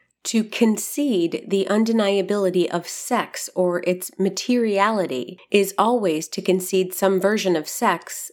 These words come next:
some formation of materiality." Is the discourse in and through which that concession occurs, and yes, that concession invariably does occur, not itself formative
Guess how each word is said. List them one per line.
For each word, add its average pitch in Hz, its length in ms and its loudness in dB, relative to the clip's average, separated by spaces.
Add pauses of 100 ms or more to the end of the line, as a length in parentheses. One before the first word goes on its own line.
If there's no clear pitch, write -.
some 185 300 0
formation 196 600 2
of 165 280 0
materiality." 190 1000 0 (480)
Is 220 180 4
the 226 100 0
discourse 247 800 2
in 226 180 4
and 214 240 0
through 202 180 2
which 180 380 0
that 185 260 2
concession 190 540 2
occurs, 170 680 2 (100)
and 190 240 2
yes, 196 480 0
that 185 260 2
concession 180 540 2
invariably 185 800 2
does 156 260 0
occur, 160 560 0 (100)
not 214 240 4
itself 208 520 0
formative 214 640 2